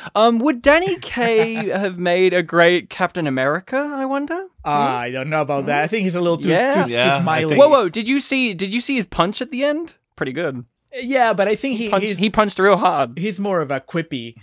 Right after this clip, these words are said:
Speaker 2: superhero.
Speaker 1: He's Ant-Man. He's Ant-Man.
Speaker 3: When he
Speaker 2: Ant-Man.
Speaker 3: snaps into it and just motherfucks everybody at the end, <laughs> "Shut up!" and then just goes on, and I was like, "There's a leader right there."
Speaker 1: Exactly.
Speaker 2: All right, and finally, Shay,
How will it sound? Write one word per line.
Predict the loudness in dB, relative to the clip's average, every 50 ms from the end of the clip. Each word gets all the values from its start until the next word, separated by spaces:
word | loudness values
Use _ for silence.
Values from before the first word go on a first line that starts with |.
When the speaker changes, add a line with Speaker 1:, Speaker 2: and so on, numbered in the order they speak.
| -20 -20 _
Speaker 2:
superhero. | -10 -10 -8 -8 -8 -8 -8 -8 -8 -6 -4
Speaker 1:
He's | -4 -2 -2 0
Ant-Man. | 0 0 0 0 0 0 0 2 2 2 0 -2 -4 -4
He's | -4 -2 0
Ant-Man. | 2 0 0 0 -4 -6 -6 -8 -8
Speaker 3:
When | -10 -8 -6
he | -2 0
Speaker 2:
Ant-Man. | 0 2 2 0 0
Speaker 3:
snaps | -2 -4 -4
into | -6 -4 -4 -2 -2
it | -2
and | -2 -4
just | -6 -8 -6
motherfucks | -6 -4 -4 -4 -4 -4 -6 -6 -6 -6 -8
everybody | -8 -6 -6 -8 -6 -6 -4 -6
at | -6 -6
the | -6 -6 -6
end, | -4 -6 -8 -8 -8
<laughs> |
"Shut | -6 -2 2 2 2 2
up!" | 2 0 -4 _ _ -20 -18 -18 -20 -20 -16 -8 -6
and | -4 -2
then | -2 -2
just | -2 -2 0
goes | 0 2 2 2 0 0
on, | 0 0 0
and | -2 -2
I |
was | -4 -2 -2
like, | -2 0 2
"There's | 0 2 0
a | -2
leader | -2 -2 -2 -2 -2 -4
right | -6 -8 -10 -10 -10
there." | -10 -10 -10 -10 -14 -16 -18 -20 _ _ _
Speaker 1:
Exactly. | -8 -8 -4 -2 -2 -2 -2 -4 -8 -12 -12 -12 -16 _ -20 -20 _ -20 -20 _ _
Speaker 2:
All | -6 -4 -2 -2
right, | -2 -2 -2 -4
and | -6 -10 -6
finally, | -2 -2 0 0 0 -2 -4 -6 -8 -12 -14 -12
Shay, | -12 -10 -6 -2 -2 0 0 0 -2 -4 -6 -10 _